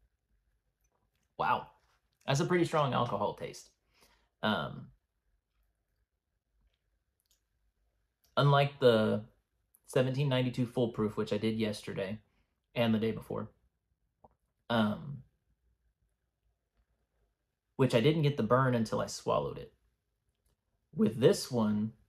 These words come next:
it kinda hits your tongue immediately. It's,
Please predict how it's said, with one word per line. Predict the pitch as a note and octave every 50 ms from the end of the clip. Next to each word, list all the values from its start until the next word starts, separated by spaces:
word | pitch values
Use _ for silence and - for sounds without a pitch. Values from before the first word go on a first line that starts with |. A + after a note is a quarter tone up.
| _ _ _ _ _ _ _ _ _ _ _ _ _ _ _ _ _ -
it | B2+ C3 - -
kinda | C3 D3 C#3 -
hits | G#2+ C3+ D#3 D3 - D3+
your | C3
tongue | A2 - - C3+ B2+ A2+ A2+ A2 G#2+ G#2+ A2 - _ _ _ _ _ _ _ _ _ _ _ _ _ _ _ -
immediately. | B2+ A2 G#2+ G#2+ G#2 - G2+ E2+ - - - C#2 - - - _ _ _ _ _ _ _ _ _ _ _ _ _ _ _ _ -
It's, | A#2+ A2+ A3 - -